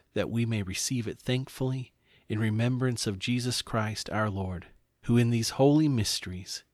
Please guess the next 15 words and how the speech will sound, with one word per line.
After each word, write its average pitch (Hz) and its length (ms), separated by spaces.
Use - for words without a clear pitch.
gives 110 200
us 107 160
a 101 80
pledge 120 400
of 104 120
eternal 110 420
life, 90 480
and 98 120
who 110 100
now 113 280
lives 120 600
and 110 200
reigns 117 360
with 120 240
you 95 260